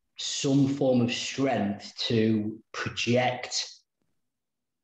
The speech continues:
the person I needed to be for myself and Hugo, but also know those decisions that I made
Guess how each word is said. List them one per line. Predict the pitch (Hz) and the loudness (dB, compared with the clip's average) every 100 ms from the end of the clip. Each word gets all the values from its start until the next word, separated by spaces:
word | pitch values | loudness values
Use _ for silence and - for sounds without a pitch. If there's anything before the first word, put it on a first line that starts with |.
| - | -4
the | 110 | -2
person | - 131 131 123 - 127 123 120 120 | -2 0 4 2 2 4 6 6 4
I | 113 | 0
needed | 117 123 131 123 120 - | 4 4 4 4 2 0
to | 131 | -2
be | 117 113 | 0 0
for | 107 107 | 0 -2
myself | 110 - - 123 113 117 | -2 -2 -2 0 0 0
and | 107 | -2
Hugo, | - 127 120 113 90 87 - _ _ _ _ _ _ _ _ _ - | 2 4 4 2 0 -2 -8 _ _ _ _ _ _ _ _ _ 0
but | 120 | 4
also | 127 120 - 120 117 | 4 2 2 2 4
know | 120 123 113 | 6 6 4
those | 120 113 107 | 4 2 0
decisions | 113 - 131 117 117 104 | -4 -4 -2 2 2 0
that | 107 | -2
I | 113 | 0
made | 110 131 113 92 101 101 | 2 2 0 -2 -6 -8